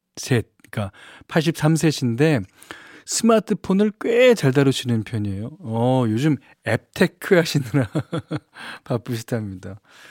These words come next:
아, 앱 켜놓고 만 보씩 걸으니까, 어유, 만 보씩이요? 어, 젊은 사람들도 매일매일 하기 힘들어요. 그 혈액 수치도 좋아지셨대요. 예.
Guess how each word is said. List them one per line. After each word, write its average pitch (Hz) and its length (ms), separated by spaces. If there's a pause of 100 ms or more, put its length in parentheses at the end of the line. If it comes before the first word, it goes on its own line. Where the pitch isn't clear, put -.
(320)
아, 101 200
앱 110 140
켜놓고 135 560 (500)
만 113 300
보씩 131 300
걸으니까, 117 360
어유, 131 760
만 107 160
보씩이요? 139 540
어, 151 400 (280)
젊은 165 280
사람들도 156 640
매일매일 135 420
하기 135 200
힘들어요. 151 560
그 123 240 (600)
혈액 131 280
수치도 113 480
좋아지셨대요. 113 1300
예. 131 600